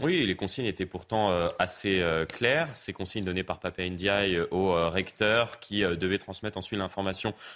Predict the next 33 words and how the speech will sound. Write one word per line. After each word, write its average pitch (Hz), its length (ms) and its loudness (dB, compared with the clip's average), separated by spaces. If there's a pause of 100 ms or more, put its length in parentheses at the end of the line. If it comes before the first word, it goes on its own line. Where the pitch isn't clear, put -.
(120)
aux 123 80 0
chefs 107 300 0
d'établissement. 95 800 0
Sauf 113 220 -6
qu'aujourd'hui, 95 480 -2
ces - 140 -10
derniers, 92 400 -2 (420)
euh, 82 220 0
je 82 120 -8
parle 87 200 -2
bien 92 140 -2
évidemment 92 400 -2
des 85 120 -2
chefs 92 220 -2
d'établissement, 90 560 -4
se - 180 -12
sentent 87 280 -6
bien 87 160 -4
seuls 143 320 2
face 95 260 -4
à 87 40 0
ce 90 160 -8
phénomène 101 420 -2
qui 90 240 -6
effectivement 95 560 -4
prend 92 180 -8
de 87 60 -6
l'ampleur, 123 300 -4
puisqu'on 90 420 -8
est 87 80 0
à 85 100 0
quasiment, 98 400 -4 (480)
euh, 80 340 2